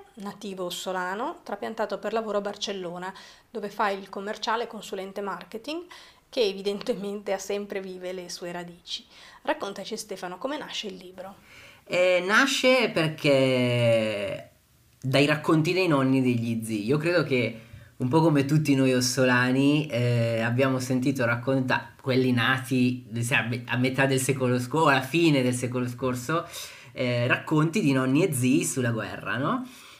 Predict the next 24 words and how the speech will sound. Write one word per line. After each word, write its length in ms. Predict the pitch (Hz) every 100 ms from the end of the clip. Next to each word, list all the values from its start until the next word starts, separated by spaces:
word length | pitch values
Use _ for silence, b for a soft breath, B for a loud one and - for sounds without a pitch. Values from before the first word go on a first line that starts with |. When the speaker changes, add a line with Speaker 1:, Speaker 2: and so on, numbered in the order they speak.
| B
Speaker 2:
E 120 | - 151
quindi, 600 | 196 220 208 175 160 156
siccome 460 | 135 123 156 156
il 80 | 151
nonno 840 | 147 151 147 147 151 151 151 147
ha 80 | 143
vissuto 520 | 143 147 - 147 147
determinate 640 | 143 139 139 139 139 139 143
situazioni, 920 | 139 131 135 135 - 127 147 123 117
era 200 | 110 110
un, 280 | 113 113 117
eh, 460 | 120 120 120 120 -
militare 520 | 131 131 127 117 147
che 80 | 143
è 40 | 127
scappato 420 | 131 123 123 127
da 120 | 123
Roma 520 | 127 139 131 123 123
l'otto 240 | 123 123 123
settembre 440 | 127 123 123 123
del 80 | 120
quarantatré, 640 | 120 120 123 123 147 110 B B -
lo 180 | 135 127
zio, 640 | 120 160 170 135 113 113